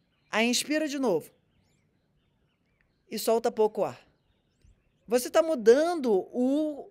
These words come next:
funcionamento hormonal do teu corpo. Já abre o olho, tá? Pode abrir o olho aí. Se você quiser fazer mais um pouco de exercício, você pode.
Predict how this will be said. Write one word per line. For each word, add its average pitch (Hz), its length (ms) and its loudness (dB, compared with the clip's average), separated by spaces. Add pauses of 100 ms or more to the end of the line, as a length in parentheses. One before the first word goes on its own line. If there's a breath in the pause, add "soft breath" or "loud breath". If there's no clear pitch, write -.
(100)
funcionamento 262 640 -2
hormonal 240 520 0
do 254 100 -4
teu 240 180 2
corpo. 220 460 0
Já 175 160 0
abre 196 160 0
o 190 60 2
olho, 151 180 -2
tá? 185 100 -6
Pode 170 220 -6
abrir 175 160 -8
o 175 80 -4
olho 151 140 -4
aí. 147 180 -4 (160)
Se - 140 -20
você 202 200 -8
quiser 180 220 -6
fazer 170 260 -6
mais 165 220 -8
um 160 60 -14
pouco 160 200 -12
de 156 60 -10
exercício, 165 320 -12
você 196 140 -10
pode. 147 260 -10